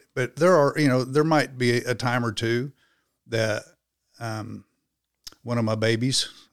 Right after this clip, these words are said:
your, your babies, will do something or say something or react a certain way, where early on,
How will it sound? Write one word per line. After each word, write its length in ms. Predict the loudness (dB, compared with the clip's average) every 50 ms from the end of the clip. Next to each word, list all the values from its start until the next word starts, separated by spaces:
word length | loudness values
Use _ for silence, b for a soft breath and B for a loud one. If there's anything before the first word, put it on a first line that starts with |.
| _ _ _ -20 -20 -20 _
your, 300 | -4 -2 -2 -2 -2 -4 -6
your 160 | -4 -2 -2 0
babies, 460 | 0 -2 -4 -4 -4 -6 -8 -12 -16 _ _ _ _ -8
will 240 | -6 -4 -4 -4
do 260 | -4 0 2 2 2 2
something 480 | 2 0 -2 -2 -4 -4 -4 -4 -4
or 100 | -4 -2 0
say 260 | 0 2 2 2 2
something 520 | 2 0 0 -2 -2 -4 -6 -6 -6 -4
or 160 | -4 -4 -4
react 440 | -4 -4 -2 0 0 0 0 -2 -4
a 40 | -6
certain 320 | -6 -4 -6 -6 -6 -8
way, 420 | -8 -8 -6 -6 -6 -6 -6 -6 -8 _ _ _ _ _ _ _ _ _ _ _
where 180 | -6 -4 -4 -2 2
early 320 | 2 4 4 4 4 4 2
on, 480 | 2 0 0 0 0 0 -2 -4 -8